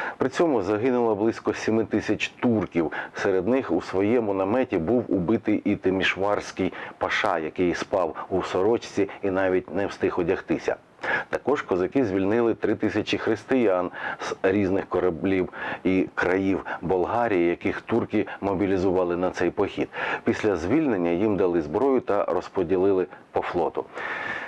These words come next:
Козаки захопили велику здобич, знайшли багато їстівного, бойових запасів і триста гармат, які були спеціально виготовлені в Константинополі, щоб використати їх проти козаків.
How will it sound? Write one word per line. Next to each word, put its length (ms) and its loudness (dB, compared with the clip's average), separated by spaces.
Козаки 340 2
захопили 540 2
велику 360 2
здобич, 460 2
знайшли 500 2
багато 420 0
їстівного, 880 0
бойових 580 2
запасів 640 -2
і 80 0
триста 580 -2
гармат, 540 0
які 220 -2
були 280 2
спеціально 580 -2
виготовлені 720 2
в 40 -2
Константинополі, 1160 0
щоб 260 -2
використати 800 2
їх 420 2
проти 380 2
козаків. 420 -2